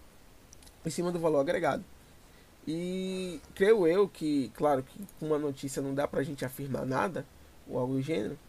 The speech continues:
que Paulo Guedes esteja caminhando pra esse, pra esse caminho. Eu vi algumas, algumas publicações, eu até mandei pra você, que como é que vai se dar, é, isso, certo? Então, assim, ter tributação em cima do, da, do,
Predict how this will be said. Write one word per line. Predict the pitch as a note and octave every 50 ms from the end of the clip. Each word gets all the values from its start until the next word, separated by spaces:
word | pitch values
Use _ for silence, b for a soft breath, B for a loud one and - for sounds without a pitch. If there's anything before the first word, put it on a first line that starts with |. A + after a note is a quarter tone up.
| - - - - - - - - -
que | - -
Paulo | - - G3 G#3 G#3
Guedes | E3 D#3 D#3+ E3+ F#3+
esteja | - - F3+ F#3 F#3 G3
caminhando | - A3+ A3 F#3+ E3 D#3+ E3
pra | E3+ - E3+
esse, | D#3+ - - G#3 C4+ - - - -
pra | - D3+ C#3 C#3+
esse | D#3 - -
caminho. | - B3+ G#3 E3+ D#3 C#3+ C#3
Eu | C#3
vi | C3 D3
algumas, | D#3+ D#3+ E3 F#3 E3+ D#3 - - -
algumas | C3+ C3 C3 C#3 C3+
publicações, | - - - - C3 B2+ - B2+ C3 - C#3 C#3 D3
eu | D3 C#3
até | C3+ - D3
mandei | F3 G3 F#3 D#3 -
pra | D3+ D3 C3+
você, | B2+ C3 C3 - C3 D#3+ - - - - - - - - - - - - - - - - - - - - - -
que | - C#3 C#3 C#3 C#3+ D3+ D#3 D#3 D#3 C#3+ -
como | - D#3+ D#3 D#3+
é | E3+
que | D#3+ -
vai | D#3+ E3 E3
se | D#3+ - G3 F3+
dar, | D3 C3 C3+ C#3+ - - - - -
é, | - B2+ B2+ B2+ B2+ B2 - - -
isso, | C#3+ C#3 C3+ - - D3 D#3+ - - -
certo? | - - C#3 D#3+ F#3+ - - - - - - - - - - - - -
Então, | G#3 G#3 A#3+ A#3+
assim, | A#3 - G3+ F3 D#3+ D3 - - - - - - - - - - - - - - - - - - - - - - - - - -
ter | G#3+ A#3
tributação | G3+ A#3+ G#3 E3+ F3+ - - C#3+ C3+ - - C3
em | C3+ C3+
cima | - - - C3+ C3 B2
do, | B2+ B2 - - - -
da, | - - - - - A#2 A2+ - - - - - - - - - - - - - - - - - - -
do, | - - B2+ B2 B2 A#2+ A#2